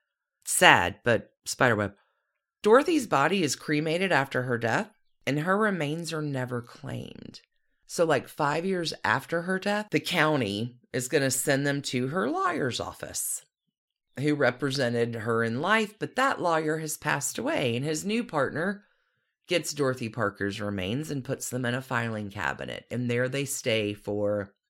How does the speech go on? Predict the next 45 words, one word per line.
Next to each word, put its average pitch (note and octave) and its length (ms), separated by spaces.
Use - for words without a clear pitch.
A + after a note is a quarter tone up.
almost C3+ 360
two C3+ 140
decades, A#2+ 460
like, F#2 160
seventeen G#2+ 500
years. - 380
I F#3+ 40
guess B3+ 200
the G#3+ 80
lawyer's F3 400
moving D3+ 320
office C3 340
spaces. G2 560
He's C3+ 160
like, D#3+ 460
"Uh, A#2 180
we D3 140
need C#3+ 140
to C3 60
do B2 180
something A#2+ 360
with A#2+ 140
this." G#2 140
So D#3+ 100
the D#3 260
N A3+ 160
double C4+ 300
A A#3+ 140
C A3+ 260
P C4 440
will G3 180
claim A3 600
them G1+ 360
and D#3+ 160
design D#3 480
a F#3 80
memorial D3+ 560
garden F#3+ 560
for - 160
Dorothy C3+ 460
Parker C3 480
outside C3 580
their D3+ 140
Baltimore C#3+ 640
headquarters. - 800